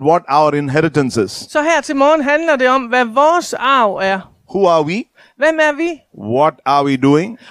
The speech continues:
Speaker 2: Og hvad gør vi?
Speaker 1: And where are we going?
Speaker 2: Og hvor er vi på vej
Speaker 1: I've said
Speaker 2: hen?
Speaker 1: that many times.
Speaker 2: Det har jeg sagt mange
Speaker 1: One of
Speaker 2: gange.
Speaker 1: the important things as the body of Christ
Speaker 2: Og en af de vigtige ting som, øh, Kristi legeme,
Speaker 1: is first to know who we are.
Speaker 2: det er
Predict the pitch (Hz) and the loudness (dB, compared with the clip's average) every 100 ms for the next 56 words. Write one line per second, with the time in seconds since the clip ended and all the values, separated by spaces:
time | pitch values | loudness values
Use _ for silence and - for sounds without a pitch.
0 | - 220 208 262 302 320 277 269 277 302 | -4 -4 0 0 2 0 -2 0 0 -2
1 | 311 277 - 123 135 131 123 120 127 107 | -6 -6 -6 -2 0 0 0 0 0 -2
2 | - - - 233 277 247 233 226 226 226 | -6 -10 -4 0 2 0 -2 -4 -2 -2
3 | 208 139 135 135 131 143 131 127 107 - | -2 -2 -2 -2 0 -2 0 -2 -4 -14
4 | - 285 294 294 269 277 240 247 240 247 | -10 -2 2 2 0 -4 -4 -4 -4 -2
5 | 160 156 151 139 165 165 147 156 139 - | -2 -2 -6 -2 0 0 -2 -4 -4 -2
6 | 139 135 131 - 127 113 139 151 139 - | 0 0 -2 -4 -6 -2 0 2 0 0
7 | 143 120 135 - - 247 294 339 294 269 | 0 0 -4 -12 -2 0 2 2 0 0
8 | 262 285 349 - 294 240 359 359 262 - | 0 0 -2 0 -2 0 0 -2 -4 -2
9 | 277 277 277 240 233 226 262 262 - 277 | 0 0 0 2 0 0 -2 -2 -4 0
10 | 285 330 320 139 135 185 202 - 180 175 | 2 0 -2 -2 -2 -2 -4 -4 -4 0
11 | 175 165 156 135 143 120 _ - 277 | 2 2 2 4 2 0 _ -8 -8